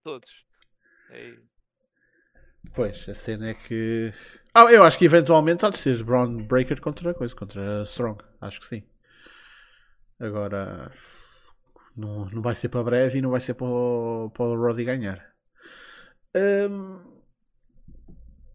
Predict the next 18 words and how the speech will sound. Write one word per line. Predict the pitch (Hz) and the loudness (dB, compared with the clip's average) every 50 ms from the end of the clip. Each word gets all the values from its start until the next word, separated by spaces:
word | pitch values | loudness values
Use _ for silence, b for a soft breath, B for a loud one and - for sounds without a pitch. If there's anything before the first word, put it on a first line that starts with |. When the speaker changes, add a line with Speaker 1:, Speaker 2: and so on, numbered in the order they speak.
| - - - _ _ _ _ _ _ _ _ _ _ _ _ _ _ _ _ - - - - _ _ _ _ - | -20 -20 -20 _ _ _ _ _ _ _ _ _ _ _ _ _ _ _ _ -14 -14 -14 -14 _ _ _ _ -4
Speaker 2:
não | - 233 240 | 0 0 0
sei, | 196 - - 143 131 127 | 0 2 4 4 4 4
man. | 123 120 113 107 - - - - - | 2 -2 -6 -8 -12 -18 -20 -16 -6
Eu, | - 165 165 160 - - | -4 -4 -4 -4 -6 -2
honestamente, | - 190 214 226 226 214 - - 185 175 180 180 175 - | 2 2 2 4 2 0 2 2 2 2 2 0 2 4
eu | 175 180 | 4 4
acho | 175 175 - | 4 2 0
que | - 190 175 160 | 4 6 8 8
o, | 156 147 143 139 135 131 127 123 117 113 110 107 - - b b b b b b b b b b b b b b b - | 8 6 4 2 2 2 2 2 0 -2 -4 -6 -10 -16 b b b b b b b b b b b b b b b -6
uma | - 170 190 180 | 2 4 4 4
cena | - 220 226 220 | 6 4 2 2
que | 196 - 196 | 2 2 2
eu, | 185 165 131 147 151 | 4 4 2 0 0
que | - 175 | 2 2
eu | 156 | 4
já | 143 170 170 | 6 6 6
ouvi | 160 147 156 151 | 6 6 4 2
falar | - - 131 123 117 113 120 123 - | 2 4 4 4 4 4 0 -2 -6